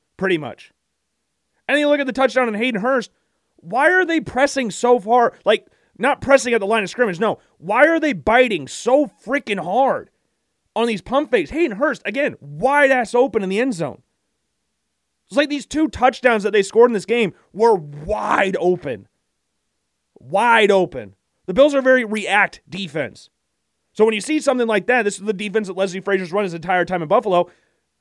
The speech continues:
When you react, you leave openings. And that's what happened there.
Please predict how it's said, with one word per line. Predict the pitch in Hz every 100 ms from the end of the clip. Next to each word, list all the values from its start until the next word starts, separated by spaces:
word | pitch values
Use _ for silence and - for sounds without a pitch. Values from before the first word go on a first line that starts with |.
| _
When | 220
you | 226
react, | 190 254 320 247 -
you | 202 233
leave | 226 214
openings. | 214 202 170 117 -
And | 190 185 151
that's | 196 208 190
what | 208
happened | 185 202 190 175
there. | 180 131 -